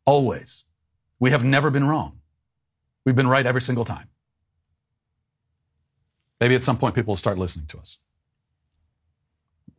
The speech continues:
You still have these morons who treat the slippery slope, "Oh, it's a fallacy. Slippery slope's a fa-," oh, it's a fallacy. It's just, it's just that we're, we're right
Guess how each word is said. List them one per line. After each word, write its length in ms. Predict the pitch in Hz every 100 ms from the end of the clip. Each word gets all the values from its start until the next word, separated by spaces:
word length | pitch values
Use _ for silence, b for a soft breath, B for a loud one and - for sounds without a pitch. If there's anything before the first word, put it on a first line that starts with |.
| -
You 100 | 107
still 220 | - 151
have 80 | 117
these 140 | 104
morons 440 | 107 117 113 92
who 60 | 92
treat 160 | 113 101
the 60 |
slippery 340 | - 120 110 98
slope, 240 | 113 104
"Oh, 80 | 233
it's 100 | 240
a 60 |
fallacy. 560 | - 202 202 196 - 131
Slippery 340 | - 226 196
slope's 260 | 151 196 160
a 60 | 143
fa-," 180 | 165 147
oh, 120 | 160
it's 80 | 127
a 40 |
fallacy. 440 | - 139 170 127 202
It's 160 | 120
just, 240 | 170 - 135
it's 80 |
just 140 | 123 156
that 140 | 143
we're, 180 | 131 123 b b
we're 180 | 139 131
right 340 | 104 143 143